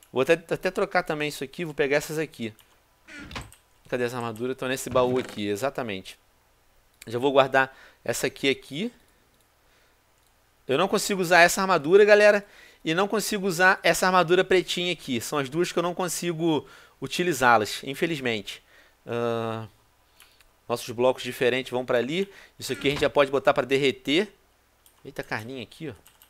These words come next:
Devo ter dropado sem querer. <laughs> Vamos botar aqui pra derreter rapidamente, rápido. Aqui em cima tem o quê? Não tem nada. Vai pra ali o carvão. E vamos guardar os orbes aqui. Cara,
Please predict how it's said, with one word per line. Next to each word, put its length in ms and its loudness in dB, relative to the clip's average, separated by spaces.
Devo 140 -6
ter 160 -6
dropado 420 -2
sem 120 -12
querer. 380 -4
<laughs> 800 -4
Vamos 140 -6
botar 180 2
aqui 180 -6
pra 140 0
derreter 520 0
rapidamente, 720 -6
rápido. 640 -4
Aqui 180 -12
em 40 -8
cima 280 -10
tem 140 -6
o 40 -10
quê? 140 -8
Não 80 -10
tem 160 -6
nada. 440 -2
Vai 140 -2
pra 100 -2
ali 100 0
o 60 -2
carvão. 560 -4
E 40 -10
vamos 180 -4
guardar 280 6
os 140 0
orbes 300 4
aqui. 280 -2
Cara, 360 6